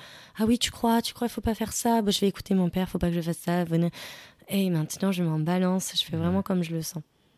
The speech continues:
Speaker 1: Et même avec
Speaker 2: Ok.
Speaker 1: ma femme, hein. Parfois, elle
Speaker 2: Ouais.
Speaker 1: me dit des choses et je vais être là, euh, « Ok,
Speaker 2: <laughs>
Speaker 1: j'entends ce que tu me dis,
Speaker 2: Ouais. Mais
Speaker 1: mais je vais m'écouter. » Et un jour, euh, je parle de mon projet à, à quelqu'un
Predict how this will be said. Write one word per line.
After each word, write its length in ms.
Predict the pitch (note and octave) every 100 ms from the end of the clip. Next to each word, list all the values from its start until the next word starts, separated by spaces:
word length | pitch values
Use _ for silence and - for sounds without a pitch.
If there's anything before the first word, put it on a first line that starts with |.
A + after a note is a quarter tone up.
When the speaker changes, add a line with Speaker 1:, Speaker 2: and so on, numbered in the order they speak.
| _ _ -
Speaker 1:
Et 80 |
même 220 | G#3+ C4 B3+
avec 160 | A3+
Speaker 2:
Ok. 40 | G#3+
Speaker 1:
ma 100 | G#3
femme, 200 | A#3+ F#3+
hein. 120 | E3+ -
Parfois, 240 | F#3 -
elle 80 | G#3+
Speaker 2:
Ouais. 60 | G3+
Speaker 1:
me 80 | F#3
dit 160 | F#3
des 100 | F#3
choses 380 | F3+ A#3 B3+ F#3 - - -
et 80 | F#3
je 80 | F3
vais 80 | F#3
être 140 | F3+
là, 220 | G#3 G#3+ G3
euh, « 340 | F3 E3+ E3 - _ _ _ _ _ _ _ _ _ _ _ _ _ _
Ok, 200 | - A3+
Speaker 2:
<laughs> 400 | F#3 F3 - -
Speaker 1:
j'entends 340 | F3+ A#3 C4 C4+
ce 60 |
que 80 | A#3
tu 140 | - G#3
me 80 |
dis, 100 | G3
Speaker 2:
Ouais. 120 | A#3 D#4+ _ _ - -
Mais 240 | - F2+ -
Speaker 1:
mais 240 | A3 A#3+
je 100 | A3
vais 80 | A3+
m'écouter. » 460 | G#3+ G#3 G3+ D#3 - _ _ _ -
Et 60 | F#3+
un 100 | G3
jour, 220 | A3 A3
euh, 180 | G3 F#3
je 140 | F3
parle 220 | F#3 A3
de 80 | G#3+
mon 160 | G#3 G3
projet 300 | G3+ F#3+ G3
à, 240 | F3+ E3+ -
à 180 | F3 E3+
quelqu'un 460 | F3 E3 A3 C4